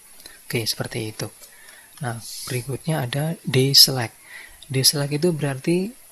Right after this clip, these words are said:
fungsinya itu untuk menghilangkan data yang, atau meng-, membatalkan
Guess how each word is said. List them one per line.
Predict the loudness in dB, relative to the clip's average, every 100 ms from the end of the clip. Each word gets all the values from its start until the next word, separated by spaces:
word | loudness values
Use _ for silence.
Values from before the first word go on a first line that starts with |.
| 0
fungsinya | 2 4 2 0
itu | 0 2
untuk | 2 2 0 -2 -14 -20 -20 -20 -20 -6
menghilangkan | -2 0 0 0 2 2 0 0 0 0 -2 -10 -20 -20 -20 -8
data | -2 -2 0 0
yang, | 0 2 0 -2
atau | -6 0 2 2
meng-, | 2 2 0 0 -4 -12 -12 0
membatalkan | 4 4 4 2 0 0 -2 -2 0 2 2